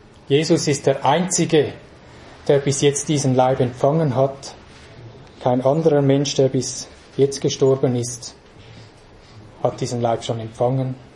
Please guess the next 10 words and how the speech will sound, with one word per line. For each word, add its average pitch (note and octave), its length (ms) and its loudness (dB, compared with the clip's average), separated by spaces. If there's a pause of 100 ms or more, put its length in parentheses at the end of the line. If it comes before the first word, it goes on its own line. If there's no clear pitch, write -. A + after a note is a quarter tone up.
Das - 180 -8
geschieht - 680 -6 (1300)
in C3 120 -2
der A#2+ 180 4
Auferstehung, A#2+ 680 -4
die C3+ 80 -2
ist - 160 -4
noch E3 120 -2
vor C#3+ 280 2
uns. A#2 380 -8